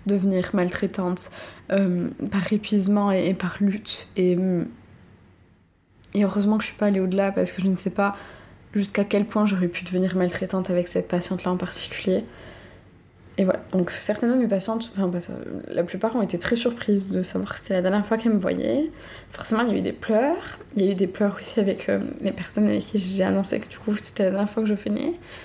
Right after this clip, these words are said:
Un peu surprise aussi. Bon, il y en a une qui s'y attendait parce qu'elle savait très bien que moi, dans ma tête, de toute façon, même, c'était impossible de, de revenir dans cette maison de retraite avec du coup une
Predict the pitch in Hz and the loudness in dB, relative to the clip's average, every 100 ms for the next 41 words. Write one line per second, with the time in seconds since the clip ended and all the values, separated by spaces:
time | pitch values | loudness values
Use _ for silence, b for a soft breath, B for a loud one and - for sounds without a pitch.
0 | B B B B B - - - - 202 | B B B B B -20 -20 -20 -2 2
1 | 208 214 226 - - 240 240 233 240 302 | 2 2 0 0 0 4 4 2 2 2
2 | 480 269 208 202 196 240 - - - - | 2 2 4 4 4 4 2 -4 -2 -2
3 | - - 214 233 - 220 175 185 208 214 | 0 2 2 2 -2 0 0 2 2 2
4 | 233 185 190 196 202 208 - - - - | 2 0 0 2 2 0 -2 -4 -6 -10
5 | - B B B B B - 220 220 214 | -20 B B B B B -2 -2 2 0
6 | 214 220 202 233 226 - - 226 214 240 | 2 2 2 2 2 0 0 0 2 2
7 | - 247 208 - - - - - - 214 | 2 2 2 -2 -16 -20 -20 -18 -2 0
8 | 208 226 208 208 202 190 202 - - - | 2 4 4 4 4 2 0 -6 -20 -20
9 | - - - - 214 220 254 233 240 226 | -20 -16 -16 0 2 4 4 4 2 0
10 | - 196 208 214 202 202 - 233 226 202 | -2 0 2 4 4 2 0 -2 0 2
11 | 196 185 196 - 254 214 185 | 2 2 -2 0 4 4 2